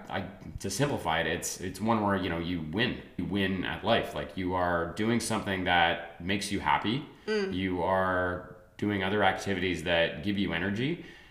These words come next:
Speaker 1: instead of just diving down a rabbit hole on one to the point where it, it drains you of it. I, I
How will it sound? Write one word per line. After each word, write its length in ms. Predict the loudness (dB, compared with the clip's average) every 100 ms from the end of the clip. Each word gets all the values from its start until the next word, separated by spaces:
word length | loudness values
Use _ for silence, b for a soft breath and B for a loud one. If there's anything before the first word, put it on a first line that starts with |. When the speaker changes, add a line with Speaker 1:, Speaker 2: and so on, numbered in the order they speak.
| B B
Speaker 1:
instead 520 | -2 0 0 2 4
of 480 | 6 6 4 0 -6
just 720 | 0 2 2 0 -6 -12 -8
diving 500 | 4 6 8 6 2
down 440 | 2 2 2 0 0
a 100 | 0
rabbit 340 | 4 4 4
hole 240 | 0 0 0
on 280 | -2 -4 -2
one 420 | 0 0 -2 -4
to 120 | -6
the 80 | -6
point 400 | -6 -2 -2 0
where 160 | 2 4 2
it, 220 | 2 -6 -14 B B B
it 240 | -2 -2 -2
drains 380 | -2 0 2
you 100 | 4
of 100 | 4
it. 100 | 4 4
I, 400 | 6 6 6 4
I 260 | 2 -2